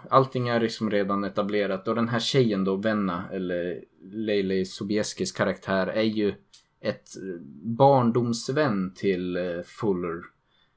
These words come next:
Nej, inte Fuller. Lewis karaktär. Som, eh, så att det finns, det har funnits en antydan till en romans där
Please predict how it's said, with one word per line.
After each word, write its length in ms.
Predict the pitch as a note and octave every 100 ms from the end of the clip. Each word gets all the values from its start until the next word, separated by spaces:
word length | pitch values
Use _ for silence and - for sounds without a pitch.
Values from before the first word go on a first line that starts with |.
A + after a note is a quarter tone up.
| _
Nej, 260 | A2+ G#2+ F#2
inte 200 | G2 -
Fuller. 360 | - F2+ D#2+ F#2+
Lewis 340 | D3 A2+ E2+ -
karaktär. 500 | E2 D#2 - D#2+ - _ - - _ - _
Som, 460 | - A2+ G#2 F#2+
eh, 480 | F#2+ F2+ F2 F2+ D2+
så 140 | - A#2+
att 100 | A#2
det 100 | A#2
finns, 600 | - C#3+ A#2+ A#2 - -
det 80 | B2+
har 140 | B2
funnits 880 | A#2+ C3+ B2+ B2 B2+ A#2+ - - -
en 200 | A#2+ A#2
antydan 720 | A#2 B2 G#2+ - A#2 G#2+ G#2 G2
till 180 | G2+ G2+
en 120 | G2
romans 520 | G2+ G2+ F#2+ F#2+ -
där 300 | - F2+ F2